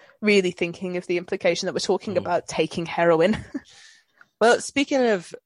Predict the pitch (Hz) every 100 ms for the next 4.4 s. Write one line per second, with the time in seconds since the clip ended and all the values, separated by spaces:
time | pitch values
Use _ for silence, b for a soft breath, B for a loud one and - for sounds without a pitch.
0 | _ 175 180 165 151 - _ - 127 90
1 | 73 - - - 107 85 110 104 107 85
2 | 95 98 - 67 80 202 220 277 285 262
3 | 254 226 226 196 185 190 185 160 170 208
4 | 190 92 90